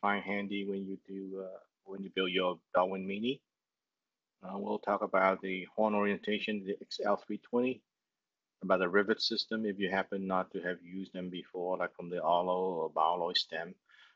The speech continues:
And then the battery system need to talk about also. There's some, uh, technical issue. So the X L thirty horn orientation. And, uh, if you work with, uh,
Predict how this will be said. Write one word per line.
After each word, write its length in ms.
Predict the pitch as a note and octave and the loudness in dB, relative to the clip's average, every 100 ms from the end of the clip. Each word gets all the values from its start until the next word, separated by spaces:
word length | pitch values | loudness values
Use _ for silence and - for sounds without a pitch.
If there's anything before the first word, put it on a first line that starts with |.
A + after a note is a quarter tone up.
| _ - | _ -10
And 80 | G#2+ | -8
then 80 | |
the 80 | G2+ | -4
battery 340 | G2 A2+ A2+ G2+ | 2 6 6 2
system 540 | - G#2+ - - F2+ | -4 -10 -12 -12 -10
need 220 | F#2+ F#2 | -8 -8
to 100 | F#2 | -10
talk 280 | - F2+ E2+ - | -6 -4 -4 -6
about 240 | E2 D#2+ D#2+ _ | -4 -4 -6 _
also. 380 | - F2 - - - - | -6 -6 -6 -12 -16 -14
There's 180 | E2+ - | -12 -12
some, 120 | - E2 E2 | -16 -20 -20
uh, 40 | - _ _ _ | -20 _ _ _
technical 360 | - - - F2 E2 | -16 -16 -12 -10 -4
issue. 300 | - - - _ _ _ _ _ _ _ _ _ _ _ _ _ _ _ _ | -2 -2 -6 _ _ _ _ _ _ _ _ _ _ _ _ _ _ _ _
So 380 | - A2+ G#2+ G#2+ | 0 4 8 8
the 160 | G#2 B2 | 8 6
X 160 | C3+ | 8
L 100 | C#3 | 6
thirty 640 | B2+ C#3 C3+ C3+ C3 B2 - _ _ | 6 6 6 6 4 2 -10 _ _
horn 160 | C3 C3 | 4 6
orientation. 760 | B2 A#2 - A2 G#2+ - E2+ - _ _ _ _ _ _ - | 6 4 4 2 2 -4 -10 -16 _ _ _ _ _ _ -4
And, 400 | G#2 G2+ G2+ G2+ | 0 2 2 4
uh, 140 | G2+ G2+ | 4 4
if 140 | C3+ | 4
you 80 | F#3 | 6
work 240 | D3 C#3 - | 8 6 4
with, 180 | A2+ G#2 - | -2 -4 -4
uh, 600 | G#2 G2 G2 G2 F#2+ F#2 | -2 0 0 0 0 -4